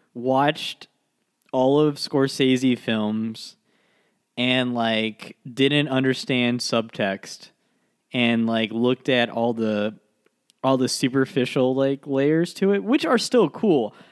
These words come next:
I'll admit, like, I, I enjoy, like, the violence in, like, Scorsese films and the style that, in which that Scorsese does on that superficial level.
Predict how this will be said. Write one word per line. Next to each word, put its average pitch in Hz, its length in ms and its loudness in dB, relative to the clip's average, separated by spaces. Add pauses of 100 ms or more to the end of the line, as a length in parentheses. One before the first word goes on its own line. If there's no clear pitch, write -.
(140)
I'll 220 180 6
admit, 165 340 2
like, 139 260 2
I, 165 280 4 (500)
I 151 100 4
enjoy, 151 420 4
like, 131 220 2
the 120 80 -2
violence 120 520 0
in, 113 100 -4
like, 101 200 -6
Scorsese 110 580 -4
films 90 480 -12
and 107 200 -4
the 101 40 -4
style 110 460 0
that, 98 280 -4
in 107 200 -4
which 104 280 -6
that 95 380 -4
Scorsese 98 640 -6
does 95 360 -2
on 101 280 -6
that 95 220 -8
superficial 107 580 -10
level. 113 420 -4